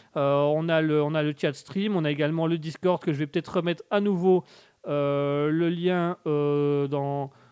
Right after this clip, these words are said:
dans, dans, dans le chat, comme ça vous pouvez rejoindre, vous pouvez venir discuter. Donc pour rappel, vous pouvez discuter soit via le chat, vous pouvez également discuter soit via le Discord, euh, pour venir un peu,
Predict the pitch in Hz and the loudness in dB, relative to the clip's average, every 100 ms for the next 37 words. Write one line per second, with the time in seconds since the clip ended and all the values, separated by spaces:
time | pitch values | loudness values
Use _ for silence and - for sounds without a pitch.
0 | _ - 139 175 151 151 147 147 151 175 | _ -8 -6 -6 -4 -4 -2 -2 -2 -2
1 | 185 - 151 170 156 147 147 160 151 139 | -2 -2 -4 -4 -4 -6 -4 -2 -2 -2
2 | 175 202 170 147 175 170 - 139 160 185 | -4 -4 -4 -2 -2 -6 -8 -6 -2 -4
3 | - - 170 180 233 180 156 226 202 180 | -6 -8 0 0 2 2 4 2 2 -2
4 | 190 190 190 214 196 202 - 233 190 208 | -2 -2 -2 -6 -2 -2 2 2 4 2
5 | 175 147 220 233 185 - 170 180 165 175 | 2 2 0 0 -4 -6 -2 0 0 -2
6 | 170 170 180 185 180 202 185 180 160 170 | -4 -6 -8 -4 -4 -2 -2 0 0 0
7 | 151 - 170 185 185 - _ 139 135 135 | -4 -4 -2 -2 -8 -16 _ -2 -2 -2
8 | 156 151 165 160 143 139 | -4 -2 -2 -2 -2 -2